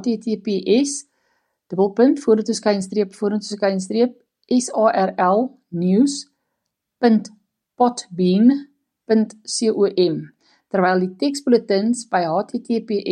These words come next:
S dubbel punt vorentoe skuinstreep vorentoe skuinstreep M I S A R L punt O R G punt Z A vorentoe skuinstreep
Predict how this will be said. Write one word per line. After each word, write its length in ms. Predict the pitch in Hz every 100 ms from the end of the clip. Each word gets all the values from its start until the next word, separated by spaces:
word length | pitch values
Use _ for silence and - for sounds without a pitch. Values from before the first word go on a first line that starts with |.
| 240
S 160 | 240 - _ _ _ _
dubbel 220 | - 180 190
punt 240 | 247 302
vorentoe 320 | - 214 214
skuinstreep 600 | 226 - 220 214 214 214 214 _
vorentoe 320 | - 208 208 190
skuinstreep 640 | - 190 185 196 233 240 _ _ _ _ _
M 160 | 254 262 240
I 340 | 202 247 226
S 100 | 214
A 60 | 233
R 160 | 196 -
L 220 | 185 202 254 - _ _ _
punt 240 | 220 202 208
O 80 | 269
R 240 | 302 208
G 240 | 196 202 196 190
punt 200 | 185 160
Z 240 | 214 240
A 180 | 196 208 220
vorentoe 360 | 247 240 254
skuinstreep 640 | 233 - 180 180 190 226